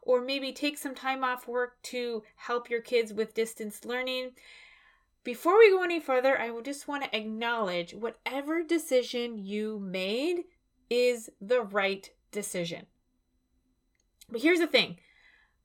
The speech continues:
I know you and a lot of people put a lot of thought and energy into making these decisions. And I want to challenge you today to think about what would happen if you invested the same amount of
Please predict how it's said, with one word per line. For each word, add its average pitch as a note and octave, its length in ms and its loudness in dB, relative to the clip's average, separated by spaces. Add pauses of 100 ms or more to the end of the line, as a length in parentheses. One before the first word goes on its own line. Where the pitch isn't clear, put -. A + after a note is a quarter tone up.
(340)
I A3 180 2
know G#3+ 240 0
you D#4+ 580 4 (260)
and A3 140 -2
a G#3+ 40 0
lot G#4+ 240 4
of D#4+ 60 0
people A3 320 -2
put A#3 220 -4
a A3 40 2
lot B3 360 2
of D#4 100 0
thought A3 540 0 (120)
and A3 200 -6
energy G3+ 500 -8
into G#3+ 300 -6
making G3+ 500 -6
these F3+ 300 -8
decisions. B3+ 720 -2 (260)
And A#3+ 100 -2
I C4 40 0
want F#4 180 2
to C#5 180 -4
challenge F4 360 0
you D4 160 0
today G3+ 880 0 (100)
to B3+ 140 -6
think F4+ 320 -6
about D#4 340 4
what E4+ 260 -2
would A#4+ 180 2 (100)
happen G3 560 -2 (280)
if D4+ 280 2
you C#4+ 160 4
invested A#3+ 800 -2
the A#3 120 0
same B3+ 540 -4
amount D4+ 380 -4
of C4+ 40 -8